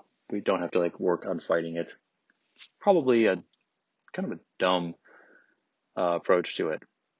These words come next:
But back to the whole conspiracy theory, news media, and so on and so forth. Uh,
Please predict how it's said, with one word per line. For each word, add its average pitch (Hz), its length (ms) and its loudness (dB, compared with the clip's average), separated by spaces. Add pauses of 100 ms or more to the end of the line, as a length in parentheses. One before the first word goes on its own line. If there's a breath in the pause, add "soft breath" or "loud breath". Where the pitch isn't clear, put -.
(280)
But 139 240 8 (840)
back 214 260 4
to 180 100 2
the 151 120 4
whole 113 460 6 (520)
conspiracy 120 640 4
theory, 92 640 4 (800)
news 117 360 6
media, 87 580 -2 (480)
and 107 220 0
so 107 320 4
on 92 380 0 (220)
and 90 240 -6
so 90 260 2
forth. 80 380 -4 (760)
Uh, 104 520 4